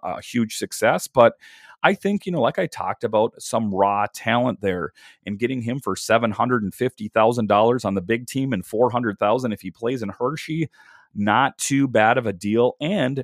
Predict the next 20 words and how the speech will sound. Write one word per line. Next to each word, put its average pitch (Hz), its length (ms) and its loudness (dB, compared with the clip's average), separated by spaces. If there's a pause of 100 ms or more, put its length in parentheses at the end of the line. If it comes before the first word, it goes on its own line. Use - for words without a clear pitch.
what 165 260 -2
is 185 160 -8
the 120 100 0
big, 120 420 -4
uh, 101 60 -6
uh, 90 240 -4
thing 101 260 -4
about 95 360 -2
signing 95 340 -4
him 101 240 -6
to 104 100 -8
this 95 200 -4
deal 98 420 0 (840)
is 107 200 -2
that 110 180 -2
we 127 120 -2
always 135 380 0
hear 117 260 -2
that 104 140 -10
the 90 160 -2